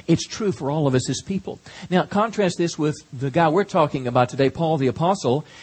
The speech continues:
In Philippians four thirteen, Paul said that I can do all things through, yeah,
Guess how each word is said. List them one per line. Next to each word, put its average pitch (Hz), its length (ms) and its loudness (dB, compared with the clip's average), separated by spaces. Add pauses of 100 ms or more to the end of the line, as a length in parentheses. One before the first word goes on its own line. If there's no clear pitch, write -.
(100)
In 139 160 0
Philippians 160 460 2
four 180 240 0
thirteen, 165 720 -4 (440)
Paul 180 340 0
said 139 340 4
that 147 180 0
I 170 160 6
can 170 180 -4
do 160 120 0
all 190 340 2
things 160 460 0
through, 156 380 0 (2250)
yeah, 185 140 -6